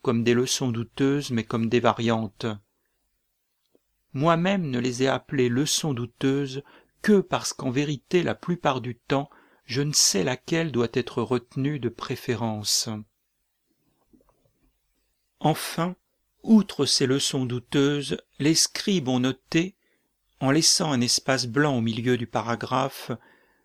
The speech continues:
plusieurs passages tronqués dont les masserettes donnent le nombre. Vingt-huit passages contenant une lacune. Je ne sais si ce nombre lui aussi enferme un mystère à leurs yeux. Les pharisiens,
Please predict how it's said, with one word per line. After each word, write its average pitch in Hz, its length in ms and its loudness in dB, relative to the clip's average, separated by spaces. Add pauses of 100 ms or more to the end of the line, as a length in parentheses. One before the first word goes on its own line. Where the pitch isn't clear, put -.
(180)
plusieurs 175 500 0
passages 147 540 0
tronqués 165 560 -4
dont 131 160 -2
les 117 100 0
masserettes 135 680 -2
donnent 139 360 4
le 120 140 2
nombre. 110 580 -2 (640)
Vingt-huit 170 520 2
passages 175 640 -2
contenant 151 440 -4
une 123 160 -2
lacune. 113 720 -2 (720)
Je 131 140 -2
ne 160 100 0
sais - 200 2
si - 160 -2
ce - 160 -2
nombre 143 420 0
lui 139 220 0
aussi 151 640 0
enferme 143 460 -2
un 120 100 0
mystère 143 640 0
à 117 60 0
leurs 117 160 -4
yeux. 110 500 -2 (1200)
Les 131 100 2
pharisiens, 151 720 -2